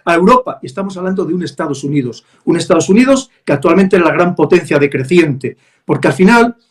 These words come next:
también era la lucha por la tecnología. Pero es que la tecnología lo que permite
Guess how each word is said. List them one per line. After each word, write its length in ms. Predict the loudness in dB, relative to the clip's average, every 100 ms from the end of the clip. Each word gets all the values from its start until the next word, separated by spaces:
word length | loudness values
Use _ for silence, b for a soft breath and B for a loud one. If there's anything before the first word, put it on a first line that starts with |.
| _ _ _
también 280 | -2 2 4
era 120 | 4
la 120 | 4 2
lucha 260 | 0 -2
por 120 | 0
la 120 | -2 -2
tecnología. 720 | -2 -2 0 2 4 2 -6 _ _
Pero 140 | -8 -8
es 60 |
que 80 | -8
la 120 | -8
tecnología 800 | -6 -6 -6 -6 0 2 2 -2 _ _
lo 140 | -2 0
que 100 | 0
permite 640 | 0 2 2 4 0